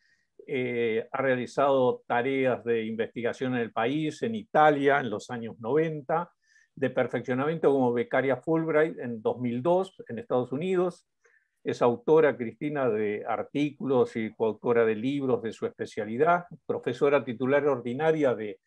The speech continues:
análisis político y análisis de políticas públicas, coordina el grupo, eh, de política y gestión de la Universidad Nacional de Rosario y dirige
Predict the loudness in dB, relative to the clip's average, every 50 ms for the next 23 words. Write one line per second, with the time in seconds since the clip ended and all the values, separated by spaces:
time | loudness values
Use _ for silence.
0 | _ _ _ _ -2 0 2 2 2 2 0 -2 -6 -6 -6 -2 0 0 0 0
1 | -4 -6 -6 -6 -6 -2 0 0 2 2 2 2 2 2 2 0 -2 -2 -2 -2
2 | -2 0 0 0 0 0 0 -2 -2 -2 -2 0 2 2 4 4 2 -2 -4 -4
3 | -8 -6 _ -2 -2 0 0 0 0 0 0 0 0 -2 -6 _ _ _ _ _
4 | _ _ _ -4 -2 -2 -2 0 2 4 4 4 2 2 2 4 4 4 4 2
5 | -4 -6 -4 -4 -2 0 0 -2 0 -2 -2 -4 -4 -4 -4 -2 -2 -2 -2 -2
6 | -4 -4 _ 4 4 4 4 2 0 0 0 0 0 -2 -4 -4 0 2 2 2
7 | 2 0 -2 -2 0 0 2 2 2 0 -2 0 4 6 6 6 6 4 0 0
8 | -2 -2 _ -8 -6 -4 -2 -2 -2 -2 -2 -2 0 0 0 0 -4